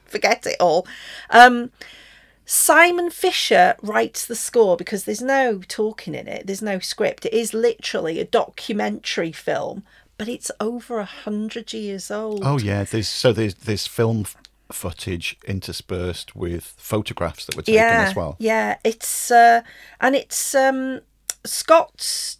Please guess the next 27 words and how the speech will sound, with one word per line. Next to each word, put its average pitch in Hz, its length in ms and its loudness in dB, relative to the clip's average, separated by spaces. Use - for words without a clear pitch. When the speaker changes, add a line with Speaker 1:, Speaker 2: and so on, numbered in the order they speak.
Speaker 1:
team 330 480 -4
going 233 240 0
to 233 120 -10
the 220 60 -10
South 240 320 -4
Pole. 247 300 -8
Speaker 2:
Mm-hmm. 113 280 0
Speaker 1:
Uh, 208 480 2
so - 200 -4
there's, 240 380 2
there 254 180 6
were 240 120 -2
two 349 480 -2
films, 175 840 -2
weren't 233 260 -6
there? 170 260 0
One 240 320 2
was, - 580 -6
one 269 160 -10
was 320 120 -8
done 302 240 -6
in 294 200 -4
nineteen 269 420 -6
thirty-three, 214 1080 -4
ninety 220 440 -6
Degrees 220 520 -8
South. - 1160 -12